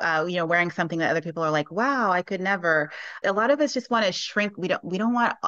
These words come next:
eyes on us, and, like, maybe kind of doing some evaluating on where that's coming from. Like, why do you not want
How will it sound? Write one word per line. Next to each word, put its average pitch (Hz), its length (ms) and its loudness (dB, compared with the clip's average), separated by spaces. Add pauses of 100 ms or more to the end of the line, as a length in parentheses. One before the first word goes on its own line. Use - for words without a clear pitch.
(100)
eyes 233 300 2
on 160 180 2
us, 156 160 -2
and, 190 100 2
like, 175 200 0 (120)
maybe 208 320 2
kind 202 220 0
of - 440 -10
doing 196 280 0
some 185 220 0
evaluating 175 560 2
on 160 140 0
where 180 240 4
that's 170 300 -2
coming 147 300 -2
from. 143 260 -2
Like, 147 220 0
why 165 380 2
do 156 100 -10
you 160 120 -6
not 156 320 -2
want 156 300 0